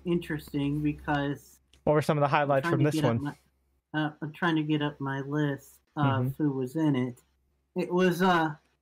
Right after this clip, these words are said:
Speaker 1: Persephone Valentine, which, don't know if you know who that is.
Speaker 2: Nope.
Speaker 1: She is a trans, uh, actress, who, comedian who has been, uh, making her way recently in the T T R P G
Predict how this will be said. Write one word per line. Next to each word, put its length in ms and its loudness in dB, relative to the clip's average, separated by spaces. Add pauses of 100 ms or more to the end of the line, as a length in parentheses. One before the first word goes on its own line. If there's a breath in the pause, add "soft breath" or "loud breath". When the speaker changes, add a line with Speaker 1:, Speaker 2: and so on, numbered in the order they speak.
(340)
Speaker 1:
Persephone 600 4
Valentine, 760 2 (380)
which, 420 -6 (460)
don't 160 -4
know 120 0
if 100 -4
you 80 -2
know 120 -2
who 120 0
that 240 2
is. 380 -6
Speaker 2:
Nope. 440 0 (680)
Speaker 1:
She 240 2
is 120 2
a 60 -6
trans, 800 0
uh, 280 0 (220)
actress, 540 -2
who, 260 -2 (220)
comedian 460 0
who 240 2
has 200 -2
been, 260 -4
uh, 220 -6 (1040)
making 280 0
her 100 4
way 220 4
recently 520 -2
in 60 2
the 80 -2
T 160 -4
T 180 -2
R 120 0
P 160 -6
G 360 -4